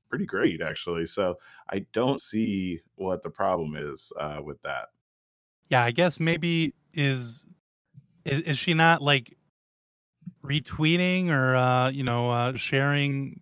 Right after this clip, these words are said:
Speaker 2: you know, her partner's s-, stories or whatever? I-, is that the issue?
Speaker 1: I
Speaker 2: I didn't
Speaker 1: think
Speaker 2: really
Speaker 1: maybe
Speaker 2: get
Speaker 1: she's,
Speaker 2: it.
Speaker 1: she's not, like, sharing the memes,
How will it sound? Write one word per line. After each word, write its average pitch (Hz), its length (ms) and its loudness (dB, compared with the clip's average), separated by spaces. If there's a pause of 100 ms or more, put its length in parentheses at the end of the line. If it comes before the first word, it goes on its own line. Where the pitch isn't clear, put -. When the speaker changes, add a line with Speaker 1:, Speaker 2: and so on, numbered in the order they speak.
(140)
Speaker 2:
you 135 60 -6
know, 123 240 2 (140)
her 120 160 0
partner's 135 640 0 (100)
s-, 139 80 -12
stories 165 640 0
or 170 80 2
whatever? 180 420 0
I-, 135 220 0
is 127 100 -2
that 139 220 -2
the 135 160 -6
issue? 175 480 -6 (500)
Speaker 1:
I - 60 -10
Speaker 2:
I 120 40 -6
didn't 147 80 0 (100)
Speaker 1:
think 160 80 4
Speaker 2:
really 156 160 6
Speaker 1:
maybe - 60 0
Speaker 2:
get 135 120 2
Speaker 1:
she's, 120 160 0
Speaker 2:
it. - 20 -20 (300)
Speaker 1:
she's 127 240 -2
not, 120 300 4
like, 110 100 0
sharing 107 460 2
the 92 80 0
memes, 143 640 0